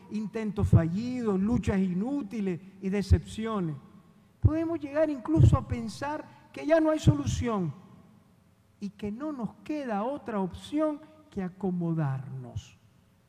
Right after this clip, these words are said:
y acostumbrarnos al sometimiento, al silencio temeroso, al despojo de nuestra dignidad y de nuestros bienes. No, no lo permitamos. No lleguemos nunca a creer que ya no hay nada que hacer.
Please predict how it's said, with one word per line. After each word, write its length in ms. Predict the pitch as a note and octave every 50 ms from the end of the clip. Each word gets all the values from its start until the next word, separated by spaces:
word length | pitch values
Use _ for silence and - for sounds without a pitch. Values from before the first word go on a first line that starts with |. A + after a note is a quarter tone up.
| _ -
y 120 | - F3 F3+
acostumbrarnos 1500 | E3+ D#3 - - E3 - - - F3 E3+ E3 D#3+ D3+ D#3+ D#3+ D#3+ D3+ C#3+ C#3 C3+ C3+ C3 A#2+ A#2 A#2 A#2 - - - - _ _ _ _
al 160 | - E3+ E3+
sometimiento, 1120 | D#3 - - F3 D#3+ D#3+ D#3 - E3+ D#3 D#3+ F3+ G#3 G#3 F#3+ F3+ E3 D3 C3 - - - - - - - - - - - -
al 140 | G3+ G3 F#3
silencio 520 | - G3+ G3 G3 G#3 G#3 G3 - G3+ F#3+
temeroso, 800 | E3+ G#3 G3 F#3 F3 F3 G3 G#3 G3+ F#3 - - - D#3+ D3 - - - - - - - -
al 200 | - G3+ G#3 G3+
despojo 580 | F#3 G#3 F#3 - - - A#3+ B3 B3+ B3+ B3+ B3+
de 120 | B3 A#3
nuestra 380 | A3+ G#3 G3+ F3 - G#3+ G#3 G#3
dignidad 680 | G#3+ G#3+ G3+ G3+ G3 G3 G3 G#3+ A#3+ C4 C4+ C#4 C4+
y 60 | C4 B3
de 160 | A#3 A3 G#3+
nuestros 480 | G#3 G#3 G3+ F#3 G3+ G3+ F#3+ F3 E3
bienes. 520 | E3+ A#3 B3+ B3+ B3 A#3 G#3+ G3+ F#3 D#3+ - - - - - -
No, 560 | - G#3 G#3+ A3+ A#3+ C4 C#4+ C#4+ C4+ B3 B3 - -
no 400 | F3+ F3+ G3+ A3 B3 C4 C4+ C4+
lo 280 | C4 B3+ B3 A#3 F3
permitamos. 840 | - G#3 G3+ F#3 F#3 F#3 F3+ D#3+ F3+ G3 G3+ G3 F#3 F3 D#3 C#3+ C3+ - - - - - - - - - _ _ _ -
No 160 | G#3 A3+ C4+ C#4
lleguemos 640 | B3+ C4 B3+ A#3+ A#3 C#4+ D#4 D4+ D4 C4 C4 A3+
nunca 580 | G#3+ A3+ B3 D4+ F4 E4+ D4+ B3 G3 E3 G3 F3+
a 60 | E3
creer 440 | F#3 F#3 F#3+ G3 G#3+ A3+ A#3 A3+ F#3
que 160 | - G3+ F#3+
ya 160 | G#3 G#3+ G#3+
no 140 | G#3+ G#3+ G#3
hay 100 | G3 G3
nada 580 | F#3+ F#3 F#3 G3+ A#3 A#3 A3+ G#3 F#3+ E3+ D#3+
que 140 | D3+ - E3+
hacer. 420 | D#3+ - - - F3 D#3+ D3+ D3